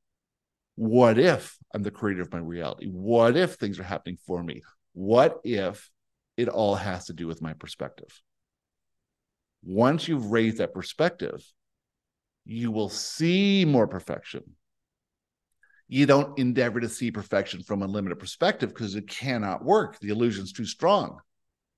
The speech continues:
The possibility of imagining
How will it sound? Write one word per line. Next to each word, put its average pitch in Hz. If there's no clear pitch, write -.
The 120
possibility 139
of 127
imagining 139